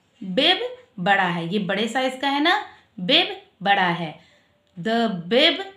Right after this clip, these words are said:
is big। Very good। Now अब हम सारे सेंटेंसेस को एक बार और रिपीट करेंगे। The lid is on the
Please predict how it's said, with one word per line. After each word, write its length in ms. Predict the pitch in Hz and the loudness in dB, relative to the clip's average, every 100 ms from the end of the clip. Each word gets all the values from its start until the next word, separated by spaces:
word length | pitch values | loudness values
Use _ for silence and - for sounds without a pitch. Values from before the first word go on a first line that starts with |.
| _ _ | _ _
is 280 | 214 262 349 - - _ 175 | -4 -4 -4 -8 -20 _ -8
big। 220 | 190 165 - _ _ _ _ _ _ _ _ 233 | -6 -6 -10 _ _ _ _ _ _ _ _ 2
Very 300 | 269 254 180 | 4 4 2
good। 240 | 175 170 - _ - | -4 -6 -18 _ -10
Now 280 | 185 190 220 339 - | -2 0 2 0 -2
अब 120 | 190 180 | -2 -2
हम 140 | 247 | -4
सारे 520 | 240 - 262 311 330 254 - - | -4 0 2 4 2 -2 -8 -12
सेंटेंसेस 640 | 185 180 190 175 175 180 | -8 -8 -6 -6 -6 -10
को 200 | - 294 | -8 -8
एक 240 | - 196 180 165 | -6 -6 -4 -6
बार 200 | 160 - | -8 -6
और 300 | 190 214 262 | 0 2 2
रिपीट 340 | 294 294 311 - | 0 -2 -4 0
करेंगे। 460 | 311 311 302 330 370 427 - _ _ _ _ _ _ - | 0 0 0 0 0 -4 -14 _ _ _ _ _ _ -12
The 300 | 160 240 277 311 349 - _ _ _ - | 0 4 4 4 2 -6 _ _ _ -8
lid 440 | 214 233 294 254 - - _ _ | -2 4 4 4 -2 -12 _ _
is 380 | 247 254 262 226 - - | 4 6 6 2 -10 -6
on 420 | 214 208 202 202 190 180 | -2 0 0 -2 -4 0
the 180 | 220 | 0